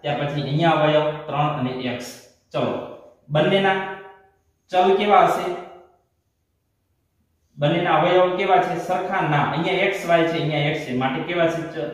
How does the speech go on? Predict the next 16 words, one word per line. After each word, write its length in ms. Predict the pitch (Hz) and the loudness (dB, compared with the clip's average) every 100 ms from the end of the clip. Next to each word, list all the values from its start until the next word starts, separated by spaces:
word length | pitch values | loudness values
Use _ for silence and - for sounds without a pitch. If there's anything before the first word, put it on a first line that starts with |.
| - | -6
ચલ? 180 | 147 147 147 - - - | -4 -4 -4 -10 -14 -16
જુદા. 380 | 120 123 123 123 120 - _ _ _ _ _ _ _ _ _ _ _ | -2 -2 -2 -6 -12 -20 _ _ _ _ _ _ _ _ _ _ _
તો 60 | |
સજાતીય? 680 | 143 165 165 196 202 202 196 - - 135 | -10 -4 2 2 2 -2 -2 -2 -6 -8
ના, 220 | 131 123 | -6 -4
સજાતીય 540 | - 147 156 151 156 147 | -4 -2 -2 -2 0 0
નહીં 240 | 131 - | 0 -2
આવે. 160 | - - | -6 -10
શું 200 | 175 165 | -6 -2
આવશે? 300 | 147 147 147 147 - - - 117 110 | -2 -4 -6 -6 -12 -18 -20 -18 -6
વિજાતીય 640 | 123 131 135 131 117 110 | -4 -2 -2 -2 -4 -8
આવશે. 300 | 110 - - - _ _ _ | -12 -18 -20 -20 _ _ _
અહીંયા 240 | 143 147 143 | -4 0 2
નોંધમાં 380 | 143 143 160 151 | 2 2 2 0
લખીશું 480 | 160 170 - 147 | 0 -2 -2 -6
કે 100 | 147 | -6